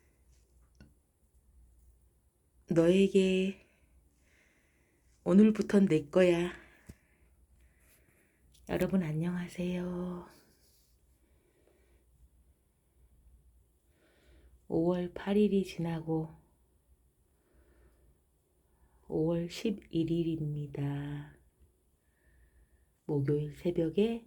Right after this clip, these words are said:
오랜만에 인사드려요. 우리 건이가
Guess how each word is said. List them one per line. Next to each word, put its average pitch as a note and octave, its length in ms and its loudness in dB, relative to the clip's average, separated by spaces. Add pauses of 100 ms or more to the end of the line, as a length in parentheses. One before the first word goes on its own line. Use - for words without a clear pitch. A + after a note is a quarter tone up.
오랜만에 D#3 600 -6
인사드려요. C#3 960 -2 (2000)
우리 - 180 -10
건이가 D3 540 -12